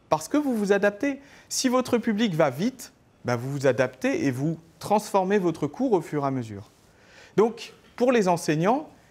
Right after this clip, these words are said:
il y avait déjà une part de cette démarche agile, même si on ne s'en rendait pas forcément compte. Mais au départ, vous aviez bien un plan et vous essayez de le suivre au maximum. Ce qu'on propose ici, pour nous, c'est de remettre l'humain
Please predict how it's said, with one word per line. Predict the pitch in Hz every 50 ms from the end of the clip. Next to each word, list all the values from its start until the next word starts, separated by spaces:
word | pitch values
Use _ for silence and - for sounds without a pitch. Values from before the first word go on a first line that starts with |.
| _ _ _
il | 135
y |
avait | 127 139 165
déjà | 160 175 226 233 202 214 233 233 226
une | 202 175 156
part | - - 180 185 180 165
de | 147 143 139
cette | - - - 143 143 - - _ -
démarche | 123 147 151 156 156 - -
agile, | 143 131 123 143 196 247 254 220 - - - _ -
même | 156 180 170
si | - 156
on |
ne | 151 135
s'en | - 156
rendait | 139 139 151 156 190
pas | 202 180 156
forcément | 147 - 147 - - 156 147 143 135
compte. | 135 - 120 110 - - _ - - - - _ -
Mais | 113 120
au | 147 151
départ, | 170 165 165 190 220 233
vous | 185 160 143
aviez | 139 127 135 139
bien | 139 135 147 175 180
un | 156 143
plan | 135 - - 135 131 147 196 247 - _
et | - 127
vous | 131 139 143 139
essayez | 143 135 - 139 160 190
de | 175 151
le | 139
suivre | 123 - - 185 196 175 147
au | 139
maximum. | 143 143 143 143 - - 127 123 110 104 110 110 - - _ _ _ - - - - - - - - - - _
Ce | - -
qu'on | - - 220
propose | 220 214 233 214 220 220 220 190
ici, | 180 175 - - 226 247 269 269 269 - _ _ _ _ _ _ _ _ - - _ _ _ _ _ _
pour | - - 151 165
nous, | 190 226 240 233
c'est | - 175 151
de | 139 151
remettre | 139 160 170 185 202 196 196 -
l'humain | 156 156 160 175 190 -